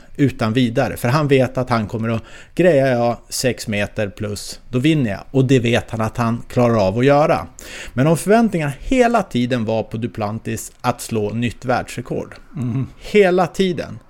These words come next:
Speaker 1: Att det var det som var måttstocken även i den här O S-finalen. Då tror jag det hade kunnat bli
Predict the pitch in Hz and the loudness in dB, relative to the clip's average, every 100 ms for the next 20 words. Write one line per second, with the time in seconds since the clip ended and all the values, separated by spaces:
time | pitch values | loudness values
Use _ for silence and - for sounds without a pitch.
0 | - - - - 139 165 147 190 202 180 | -20 -20 -14 -4 0 0 2 4 4 2
1 | 180 147 131 127 - 151 143 - 139 127 | 0 2 0 -2 -8 -4 -4 -2 -4 -4
2 | 135 135 151 120 139 143 120 120 120 143 | -4 -2 -2 -2 -2 -4 -2 -4 -4 -4
3 | 123 - 143 175 139 90 - - 117 127 | -4 -6 -6 -4 -4 -8 -16 -20 0 2
4 | 185 214 180 123 143 135 139 139 139 131 | 2 2 0 2 0 0 -2 -2 -2 -2